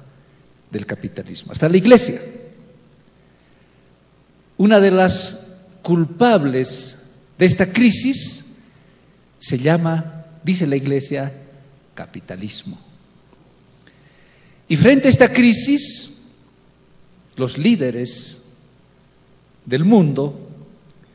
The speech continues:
congresistas de Europa, de Estados Unidos, de Sudamérica, del África, de la India, líderes sociales,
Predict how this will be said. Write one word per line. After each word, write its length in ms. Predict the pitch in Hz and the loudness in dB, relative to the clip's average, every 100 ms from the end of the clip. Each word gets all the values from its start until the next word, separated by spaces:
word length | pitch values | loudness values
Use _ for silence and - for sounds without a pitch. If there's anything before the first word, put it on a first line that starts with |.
| _ _ _ | _ _ _
congresistas 1040 | 123 117 117 120 175 - - 190 - - - _ _ _ _ | -8 -6 -6 -6 -8 -8 -12 -14 -14 -18 -20 _ _ _ _
de 100 | 110 | -10
Europa, 440 | 107 117 131 - 92 | -6 -4 -4 -6 -14
de 80 | |
Estados 440 | 95 - 110 113 - | -14 -14 -12 -12 -10
Unidos, 680 | 120 131 113 95 - - - _ _ _ | -6 -4 -4 -8 -14 -18 -20 _ _ _
de 80 | 110 | -14
Sudamérica, 680 | - 123 117 127 117 107 107 | -8 -6 -4 -4 -6 -10 -12
del 220 | 101 110 | -10 -8
África, 420 | 120 - 117 113 | -10 -12 -14 -12
de 120 | 104 | -12
la 120 | 101 107 | -12 -10
India, 520 | 147 143 107 98 104 123 - - _ _ _ _ _ _ _ _ _ | -6 -6 -6 -10 -12 -16 -20 -20 _ _ _ _ _ _ _ _ _
líderes 420 | 127 214 208 190 | -2 2 2 2
sociales, 920 | - 180 - 196 139 101 - - - | 0 -2 0 0 0 -4 -10 -12 -14